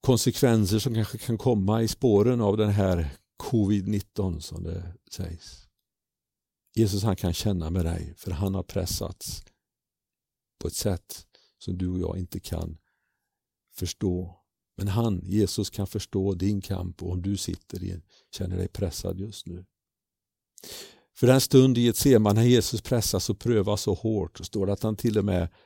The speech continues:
svettas blod. Den stund när han kan verkligen fysiskt och på alla sätt förnimma och känna att nu vilar hela världens synd på hans axlar. Den stund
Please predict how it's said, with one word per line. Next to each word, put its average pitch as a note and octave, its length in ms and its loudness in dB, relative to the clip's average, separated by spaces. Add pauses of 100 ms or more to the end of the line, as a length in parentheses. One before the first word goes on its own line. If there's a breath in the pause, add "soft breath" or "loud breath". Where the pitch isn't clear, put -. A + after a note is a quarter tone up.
svettas F2+ 600 -4
blod. F2 560 -4 (1000 loud breath)
Den A#2 220 4
stund B2+ 340 6
när A2 80 0
han A#2 220 2
kan A2 400 2 (400 soft breath)
verkligen A2+ 640 2 (520)
fysiskt - 840 0
och F#2 140 -8
på B2 120 2
alla G#2+ 180 2
sätt - 380 -2
förnimma G#2 520 0
och G2 100 0
känna F#2+ 420 0
att - 220 -8 (220 soft breath)
nu A2+ 200 2
vilar A2+ 360 0
hela G2+ 440 0
världens F#2 440 -2
synd F2 420 -6 (280)
på - 80 -12
hans F2 340 -4
axlar. E2+ 540 -12 (1500)
Den F2 120 -2
stund F#2+ 800 0